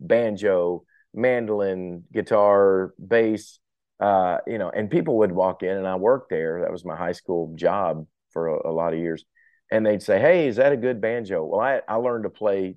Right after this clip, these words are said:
two songs on the banjo. Uh, you know, "How about that? You know, I wanna learn to play mandolin. Is that a good s-," you know, I learned a little bit, and I'd play on my records occasionally, play some mandolin licks or something. Um, you know, if you play guitar, you can sort of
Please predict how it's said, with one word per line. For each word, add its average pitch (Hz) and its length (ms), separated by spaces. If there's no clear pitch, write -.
two 123 160
songs 98 360
on 85 100
the 85 60
banjo. 80 500
Uh, 90 400
you 107 100
know, 85 200
"How 107 80
about 127 180
that? 107 240
You 110 120
know, 90 100
I 101 60
wanna 127 280
learn 110 160
to 90 40
play 98 160
mandolin. 92 440
Is 78 80
that 101 140
a - 20
good 107 200
s-," - 80
you 117 100
know, 107 80
I 98 120
learned 110 300
a - 20
little 104 140
bit, 95 140
and - 80
I'd 101 180
play 107 260
on 87 220
my 78 120
records 82 520
occasionally, 80 580
play 82 220
some 78 220
mandolin 80 420
licks 76 320
or 76 60
something. - 380
Um, 85 460
you 110 60
know, 90 260
if 98 120
you 101 80
play 147 220
guitar, 107 440
you 85 140
can 85 160
sort 117 280
of 85 100